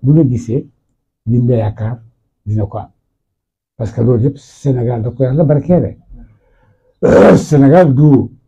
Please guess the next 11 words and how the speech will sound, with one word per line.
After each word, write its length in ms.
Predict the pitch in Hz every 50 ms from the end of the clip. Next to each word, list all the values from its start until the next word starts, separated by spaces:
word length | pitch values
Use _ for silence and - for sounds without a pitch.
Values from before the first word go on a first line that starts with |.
| _ _ _ _
c'est 220 | _ _ - 151 147
la 100 | 151 143
première 340 | - 151 156 175 180 170 -
fois 200 | - 190 185 170
ngay 260 | 165 175 156 143 135
xalaat 460 | - - 156 160 151 143 120 - - _ _ _ _ _ _ _ _ _ _ _ _ _ _ _
pour 140 | 175 175 -
sa 120 | - 165 151
morom 260 | 143 139 127 123 117
africain 400 | 117 107 - 123 110 - - 107
yi. 180 | 98 92 -